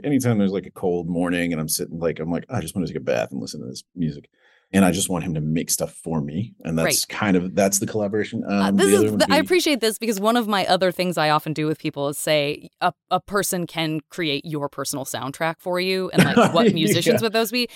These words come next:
Speaker 2: So I'm
Speaker 1: Yeah.
Speaker 2: almost feeling like maybe I need to give you that because if you think you have two more musicians that you would love to have, like, "Oh, this is, this is the
Speaker 1: <laughs>
Speaker 2: McGizzy life as, as filtered through this musician,"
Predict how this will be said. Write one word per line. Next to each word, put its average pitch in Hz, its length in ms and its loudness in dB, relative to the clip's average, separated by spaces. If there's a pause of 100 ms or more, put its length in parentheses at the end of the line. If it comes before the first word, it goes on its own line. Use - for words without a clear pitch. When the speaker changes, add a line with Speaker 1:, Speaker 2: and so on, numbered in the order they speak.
(160)
Speaker 2:
So 269 160 6
I'm 262 100 4
Speaker 1:
Yeah. - 60 8
Speaker 2:
almost 359 320 4
feeling 285 260 4
like 220 220 0
maybe 202 240 2
I 202 60 2
need 180 220 -2
to 185 80 -4
give 165 300 -2
you 294 160 2
that 294 300 2
because 202 240 -4
if 156 80 -6
you 170 80 -8
think 208 160 -6
you 202 80 0
have 185 160 0
two - 180 -2
more 175 240 0
musicians 160 540 -2
that 170 100 0
you 175 100 -6
would 165 140 -4
love 160 280 2
to 165 80 -4
have, 147 360 -2
like, 147 300 -2 (340)
"Oh, 254 140 4
this 269 180 4
is, 254 360 0 (100)
this 247 160 -2
is 214 180 -2
the 214 160 4
Speaker 1:
<laughs> 202 140 4
Speaker 2:
McGizzy 190 640 4
life 160 500 0 (160)
as, 190 460 2
as 208 200 2
filtered 220 320 0
through 208 200 -4
this 175 280 -2
musician," 160 600 -2